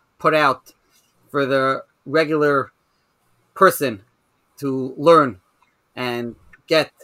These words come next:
Yedias on Trumas and Maasros. So tell us where we go from here.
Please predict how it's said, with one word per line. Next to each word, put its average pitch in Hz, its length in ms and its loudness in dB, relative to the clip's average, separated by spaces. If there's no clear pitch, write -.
Yedias 135 580 0
on 139 460 4
Trumas 160 300 -4
and 131 100 -4
Maasros. 202 520 0
So 151 240 0
tell 175 340 2
us 160 220 -2
where 151 100 -2
we 147 120 -2
go 139 160 0
from 135 160 -6
here. 117 240 -8